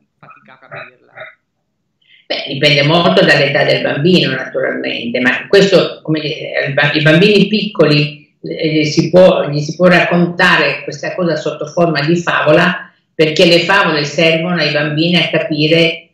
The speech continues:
Speaker 2: che certe cose si superano. In tu-, tutte le favole hanno un lieto fine.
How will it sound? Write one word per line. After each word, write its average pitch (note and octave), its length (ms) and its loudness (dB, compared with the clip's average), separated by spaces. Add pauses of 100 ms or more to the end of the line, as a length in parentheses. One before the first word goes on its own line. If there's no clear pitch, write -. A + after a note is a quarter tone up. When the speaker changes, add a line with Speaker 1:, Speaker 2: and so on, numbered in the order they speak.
(220)
Speaker 2:
che E3+ 520 2
certe - 280 -2
cose D#3 240 -2
si D3 160 -6
superano. - 760 -10 (880)
In D#3 140 0
tu-, G#3 240 0
tutte G#3+ 280 4
le F3 160 4
favole C#3+ 420 0
hanno C#3 260 -4
un C3+ 60 -4
lieto C3 260 -4
fine. A#2+ 580 -10